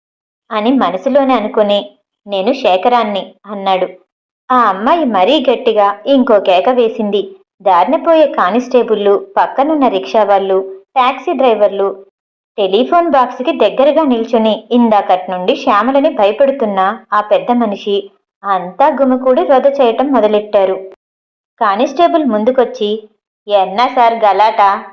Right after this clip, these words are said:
అన్నాడు శేఖరం వంక అనుమానంగా చూస్తూ. శేఖరానికి ఒళ్ళు మండిపోతోంది. హాయిగా నిద్రపోతున్న తనకి నిద్రాభంగం చేసి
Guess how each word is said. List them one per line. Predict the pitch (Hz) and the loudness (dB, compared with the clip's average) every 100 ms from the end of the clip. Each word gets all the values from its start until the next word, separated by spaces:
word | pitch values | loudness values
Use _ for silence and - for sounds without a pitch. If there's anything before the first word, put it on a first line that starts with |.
| _ | _
అన్నాడు | 202 185 180 175 - - _ _ | -14 -2 0 0 -6 -14 _ _
శేఖరం | 196 175 180 240 277 | 0 0 2 0 0
వంక | 247 208 202 | -2 0 -2
అనుమానంగా | - 208 202 262 262 240 226 226 | -2 -4 -2 0 0 2 0 -2
చూస్తూ. | 208 - 196 190 - - _ _ _ _ _ _ | -8 -6 -6 -4 -8 -18 _ _ _ _ _ _
శేఖరానికి | _ 208 269 190 240 247 214 330 | _ 2 2 4 2 2 -2 -4
ఒళ్ళు | 226 220 254 | 0 2 2
మండిపోతోంది. | 233 190 202 285 262 226 214 202 196 - _ _ _ | 0 -2 -2 0 0 0 0 -2 -4 -6 _ _ _
హాయిగా | 208 202 277 392 | -2 -2 0 2
నిద్రపోతున్న | 359 269 302 302 285 285 254 262 | 2 0 0 2 0 2 0 2
తనకి | 233 226 233 202 185 | 0 0 -2 -4 -4
నిద్రాభంగం | 196 180 202 233 277 254 247 247 | -6 -2 0 2 0 2 0 2
చేసి | 233 214 220 196 | 2 2 -2 -4